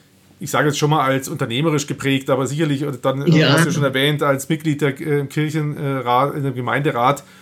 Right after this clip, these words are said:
Speaker 1: äh, da hast du dann eine ausgewogene Art, das rauszubringen. Wie gesagt, ich habe deswegen das mit der Seite gesagt. Ich meine, ich, äh,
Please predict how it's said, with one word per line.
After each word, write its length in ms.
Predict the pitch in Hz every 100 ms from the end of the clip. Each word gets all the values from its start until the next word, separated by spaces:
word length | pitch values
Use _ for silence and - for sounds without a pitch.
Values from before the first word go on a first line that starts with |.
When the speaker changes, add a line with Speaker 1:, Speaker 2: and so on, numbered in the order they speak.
| - - -
Speaker 1:
äh, 300 | 135 139 135
da 100 | 127
hast 140 | 135
du 40 | 147
dann 140 | 139
eine 80 | 135
ausgewogene 580 | 139 139 135 131 123 127
Art, 180 | 113 117
das 140 | 110
rauszubringen. 680 | 110 127 - 147 127 127 143 - -
Wie 100 | 143
gesagt, 180 | 139
ich 140 | - 151
habe 120 | 147
deswegen 340 | 160 165 170 160
das 100 | 151
mit 100 | 139
der 160 | 139
Seite 360 | 127 123 123 175
gesagt. 320 | 175 160 160
Ich 80 | 147
meine, 180 | 139 131
ich, 160 | 127
äh, 200 | 131 135